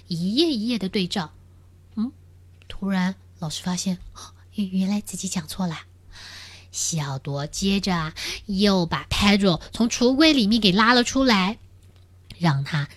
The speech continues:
站在教室的中间，自己搬了个小凳子站在上面，然后指着 Pedro 说：“你们看，鳄鱼是有分三大类的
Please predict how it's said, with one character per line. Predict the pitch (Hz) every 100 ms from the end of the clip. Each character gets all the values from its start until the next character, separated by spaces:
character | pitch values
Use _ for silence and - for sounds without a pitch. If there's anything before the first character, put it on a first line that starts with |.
| - -
站 | 220 208 196
在 | 202
教 | 190 240 240 226 220
室 | -
的 | 220
中 | 214 240 247
间， | 247 240 254 - - -
自 | - 381 381
己 | 269
搬 | 277 285
了 | 294
个 |
小 | 285 175
凳 | 170 254 220
子 | 180 -
站 | - 180
在 | 170
上 | 175 170
面， | 170 151 - - - - -
然 | 160 143 160
后 | 165 - - - - -
指 | - 247 214
着 | 190 233
Pedro | - 285 233 196
说 | 214 196 196 - - - - -
：“你 | 277
们 | 302
看， | 392 381 - - - - - - - -
鳄 | 415 302
鱼 | 233
是 | 254 370
有 | 254
分 | 180 247 285
三 | - 320 349
大 | 381 320 302
类 | 302 220
的 | 165